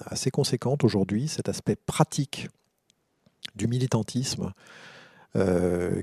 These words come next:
qui va avec, euh, une, peut-être un horizon du, du, du vivre autrement, du, euh, du, du vivre mieux, du vivre délibérément pour vivre profondément, comme disait Thoreau précisément, euh, à plusieurs, et ben,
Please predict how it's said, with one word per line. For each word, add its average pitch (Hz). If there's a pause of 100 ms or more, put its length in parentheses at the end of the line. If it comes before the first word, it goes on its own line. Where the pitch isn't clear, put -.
qui -
va 160
avec, 131
euh, 107
une, 101
peut-être -
un 113
horizon 113
du, 101
du, 92
du 95
vivre 117
autrement, 117
du, 92
euh, 90
du, 87
du -
vivre 113
mieux, 113
du 107
vivre 98 (920)
délibérément 123
pour 120
vivre 113
profondément, 120
comme 101
disait 98
Thoreau 113
précisément, 104 (500)
euh, 92
à 104
plusieurs, 117
et 95
ben, 95